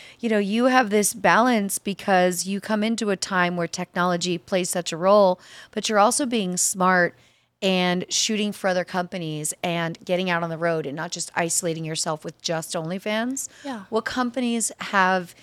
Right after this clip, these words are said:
Speaker 1: you done scenes for that, I know we held you back this long, the listener, the
Speaker 2: <laughs>
Speaker 1: viewer, you know, they wanted to know 'cause they wanted to stop this conversation and go watch some of your scenes.
Speaker 2: Oh,
Speaker 1: But
Speaker 2: yeah.
Speaker 1: I decided that they would have to be patient and listen
Speaker 2: Be
Speaker 1: to your
Speaker 2: patient.
Speaker 1: beautiful voice and wonderful story.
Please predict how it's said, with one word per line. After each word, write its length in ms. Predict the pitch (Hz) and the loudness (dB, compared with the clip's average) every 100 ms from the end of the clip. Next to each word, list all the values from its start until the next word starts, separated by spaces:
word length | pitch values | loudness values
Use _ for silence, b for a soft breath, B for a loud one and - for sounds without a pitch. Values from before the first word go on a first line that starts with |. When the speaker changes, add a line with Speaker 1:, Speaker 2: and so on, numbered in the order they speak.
| b b | b b
Speaker 1:
you 80 | 202 | 0
done 220 | 190 190 | 0 0
scenes 460 | - 202 196 196 | -2 -2 -2 -2
for 360 | - 185 175 170 | 0 2 4 4
that, 280 | 165 165 160 b b b - | 2 0 0 b b b -4
I 100 | 196 | -2
know 180 | 190 180 | 0 -2
we 120 | 185 | -2
held 280 | 185 202 208 | 0 -2 -2
you 80 | 233 | 0
back 260 | 185 175 | 2 2
this 220 | 175 170 156 | -2 -6 -2
long, 320 | 156 156 160 | -2 -2 -2
the 80 | 165 | -2
listener, 500 | 190 214 208 202 190 | 0 -2 0 0 0
the 120 | 175 | -4
Speaker 2:
<laughs> 140 | 160 | -6
Speaker 1:
viewer, 440 | 180 185 185 180 - B B B | -2 2 2 2 -2 B B B
you 60 | |
know, 80 | 196 | 0
they 120 | 196 | 2
wanted 240 | 226 247 240 | 4 2 2
to 100 | 208 | 0
know 160 | 185 180 | 0 -2
'cause 140 | 170 | -2
they 120 | 185 | -2
wanted 220 | 190 226 | 0 0
to 60 | 240 | -2
stop 300 | - 196 180 | 2 2 2
this 140 | 180 | -4
conversation 600 | - 180 175 - 170 - 175 | -4 -4 -4 -6 -6 -8 -8
and 80 | 175 | -6
go 80 | |
watch 260 | 165 156 156 | -4 -4 -4
some 200 | - 156 | -6 -8
of 100 | 139 | -10
your 120 | 147 | -10
scenes. 440 | 147 - 107 82 - | -10 -10 -10 -10 2
Speaker 2:
Oh, 80 | 185 | 6
Speaker 1:
But 300 | 247 190 175 | 8 6 2
Speaker 2:
yeah. 240 | 170 196 - - | -4 -8 -4 2
Speaker 1:
I 160 | 208 | 4
decided 540 | 220 226 - 180 170 160 | 4 2 4 6 6 2
that 140 | 165 | -2
they 100 | 180 | -2
would 120 | 180 | -2
have 140 | 190 185 | -4 -4
to 120 | 190 | -6
be 100 | 202 | -10
patient 560 | - 196 202 185 135 - B B B - | -8 -6 -2 -2 -2 -6 B B B -2
and 180 | 240 | 2
listen 360 | 233 254 - 247 | 6 6 4 0
Speaker 2:
Be 80 | 185 | 0
Speaker 1:
to 80 | 226 | 0
your 100 | 214 | -2
Speaker 2:
patient. 140 | 202 | 0
Speaker 1:
beautiful 340 | 214 254 294 233 | 0 0 -2 0
voice 360 | 214 202 202 | 2 2 2
and 300 | - 180 175 | -4 -8 0
wonderful 460 | 190 196 202 - 202 | 0 0 -2 -4 -4
story. 640 | - 196 185 165 156 | -2 0 2 0 -2